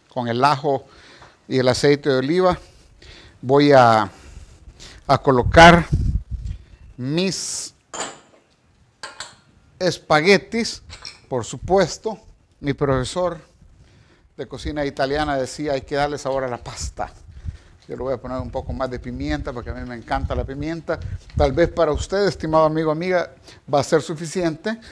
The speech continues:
lo que le pusimos a la mantequilla de ajo. Un poquitín de sal.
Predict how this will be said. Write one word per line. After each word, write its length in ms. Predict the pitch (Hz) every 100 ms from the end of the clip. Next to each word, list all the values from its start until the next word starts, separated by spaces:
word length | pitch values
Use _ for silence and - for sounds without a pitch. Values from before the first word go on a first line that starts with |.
| - _
lo 120 | 208
que 120 | 180 165
le 100 | 147
pusimos 400 | 123 123 127 139
a 20 |
la 100 | 127
mantequilla 520 | 120 107 101 113 117
de 120 | 139
ajo. 240 | 180 107 92
Un 840 | - - _ _ _ _ _ -
poquitín 420 | 101 110 - 127
de 100 | 117
sal. 400 | - 196 240 254